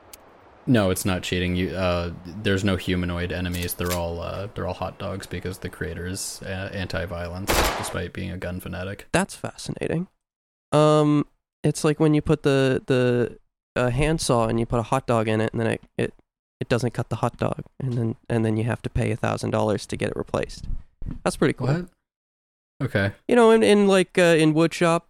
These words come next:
Speaker 2: like, they have the, they have the super fancy tech where they can, like, it can detect human flesh, and they use hot dogs as demonstrations.
Speaker 1: Oh,
Speaker 2: You put
Speaker 1: okay,
Speaker 2: a
Speaker 1: yeah,
Speaker 2: hot
Speaker 1: like,
Speaker 2: dog
Speaker 1: yeah,
Speaker 2: in and
Speaker 1: yeah,
Speaker 2: it,
Speaker 1: yeah, yeah.
Speaker 2: it
Speaker 1: S-,
Speaker 2: stops.
Speaker 1: table saw,
Speaker 2: It just
Speaker 1: yeah.
Speaker 2: gives the hot dog a little kiss.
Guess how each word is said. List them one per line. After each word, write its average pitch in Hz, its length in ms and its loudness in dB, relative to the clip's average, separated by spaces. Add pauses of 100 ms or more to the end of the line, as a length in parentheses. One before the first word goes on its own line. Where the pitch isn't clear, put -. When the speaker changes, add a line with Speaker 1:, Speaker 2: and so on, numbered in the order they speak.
(160)
Speaker 2:
like, 151 200 2
they 151 120 4
have 147 160 2
the, 143 280 6
they 139 120 4
have 135 160 2
the 131 200 4
super 135 320 0
fancy 127 360 2
tech 123 280 2
where 123 120 2
they 120 140 4
can, 120 220 2
like, 110 320 0 (680)
it 143 100 0
can 135 160 6
detect 123 460 0
human 123 360 4
flesh, 120 440 0
and 113 100 2
they 113 60 4
use 113 200 2
hot 107 220 0
dogs 110 320 0
as 113 80 0
demonstrations. 110 800 0
Speaker 1:
Oh, 165 680 8 (160)
Speaker 2:
You 123 60 8
put 127 200 6
Speaker 1:
okay, 123 40 8
Speaker 2:
a - 40 6
Speaker 1:
yeah, 101 120 4
Speaker 2:
hot 113 100 4
Speaker 1:
like, - 60 4
Speaker 2:
dog 117 200 6
Speaker 1:
yeah, 117 180 6
Speaker 2:
in 117 60 4
and 113 80 4
Speaker 1:
yeah, 87 140 4
Speaker 2:
it, 90 60 0
Speaker 1:
yeah, 85 180 0
yeah. 85 280 -2
Speaker 2:
it 120 100 4
Speaker 1:
S-, 92 80 -4
Speaker 2:
stops. 104 520 0
Speaker 1:
table 98 400 2
saw, 87 520 -2
Speaker 2:
It 120 120 -4
just 135 200 4
Speaker 1:
yeah. - 40 2
Speaker 2:
gives 120 140 4
the 120 80 2
hot 113 200 2
dog 113 200 4
a - 20 4
little 110 140 4
kiss. - 640 -2